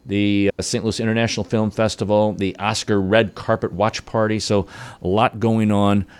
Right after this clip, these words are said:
Also cinema at Cine, City Garden. So if you've ever been downtown looking at City Garden, there's some films that actually play down there. So our word of the day, gentacular. Gentacular. It's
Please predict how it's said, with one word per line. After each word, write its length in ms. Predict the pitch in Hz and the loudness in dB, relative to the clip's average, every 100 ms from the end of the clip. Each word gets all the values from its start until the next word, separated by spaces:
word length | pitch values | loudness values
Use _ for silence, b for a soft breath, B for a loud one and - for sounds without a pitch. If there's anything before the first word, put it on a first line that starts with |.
| B | B
Also 320 | 107 113 117 | -4 0 0
cinema 480 | 98 - 127 110 107 110 | 0 0 2 2 2 0
at 140 | 101 | -4
Cine, 540 | - - 123 104 82 - | -2 0 2 2 -2 0
City 220 | 143 120 | 2 2
Garden. 400 | 90 98 123 80 | 4 4 2 0
So 160 | - | -2
if 120 | 95 101 | -2 0
you've 100 | 95 | 0
ever 100 | 98 | 2
been 220 | 98 95 | 2 2
downtown 640 | 98 98 95 104 98 95 | 2 2 0 0 0 0
looking 180 | 95 95 | 0 -2
at 80 | 87 | -4
City 240 | - 104 | -2 -2
Garden, 300 | 95 104 101 | 4 4 4
there's 140 | 90 - | 0 -2
some 120 | 87 | -4
films 440 | - 104 101 92 | 0 2 4 2
that 120 | 78 | -2
actually 360 | 92 101 - 82 | -4 -4 -2 -4
play 420 | - 107 104 98 B B B B 87 | -2 0 0 0 B B B B -2
down 400 | 95 98 101 90 | 2 4 4 4
there. 380 | 95 101 78 78 B B B B B B B | 4 4 2 -4 B B B B B B B
So 100 | 131 | 2
our 100 | 127 | 4
word 300 | 117 160 202 | 6 6 6
of 140 | 156 | 4
the 80 | 113 | 2
day, 480 | 90 120 131 104 73 - _ _ _ _ _ _ _ _ _ _ - | 4 6 8 6 2 -10 _ _ _ _ _ _ _ _ _ _ -8
gentacular. 1080 | - 95 120 120 110 127 143 - 101 92 71 - _ _ b b b | -6 0 4 4 2 2 0 2 2 2 0 -10 _ _ b b b
Gentacular. 960 | 90 123 139 156 143 151 143 - 98 87 | -2 2 4 4 2 2 2 0 0 2
It's 140 | 98 | 0